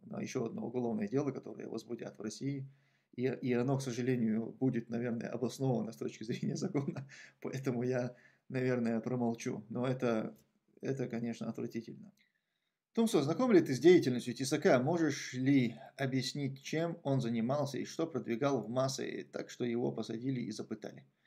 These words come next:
Нет, я, наверное, очень поверхностно знаком с деятельностью этого человека. Ну, был,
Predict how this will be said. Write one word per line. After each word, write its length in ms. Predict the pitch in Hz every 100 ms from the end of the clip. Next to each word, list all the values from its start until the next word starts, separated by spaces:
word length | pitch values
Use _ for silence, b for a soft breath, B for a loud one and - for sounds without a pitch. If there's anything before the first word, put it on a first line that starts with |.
| b b b b -
Нет, 280 | 330 127 -
я, 400 | 151 143 110 - - - -
наверное, 500 | - 113 127 123 117
очень 240 | 117 123 110
поверхностно 600 | 127 131 127 113 - 107
знаком 420 | 110 117 - - -
с 80 |
деятельностью 520 | - 123 - 110 - -
этого 360 | - - -
человека. 640 | - 120 113 139 185 120 117
Ну, 120 | 180
был, 520 | 175 214 135 113 -